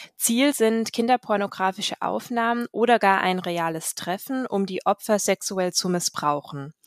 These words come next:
Die meisten männlichen Täter nutzen die Anonymität der digitalen Kommunikation aus. Sie bewegen sich auf sozialen Netzwerken wie etwa TikTok,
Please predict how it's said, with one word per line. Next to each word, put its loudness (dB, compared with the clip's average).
Die 2
meisten 2
männlichen 0
Täter -2
nutzen -2
die 0
Anonymität 0
der 4
digitalen 0
Kommunikation -2
aus. -4
Sie 0
bewegen 4
sich 0
auf 2
sozialen -2
Netzwerken 0
wie -2
etwa 0
TikTok, -2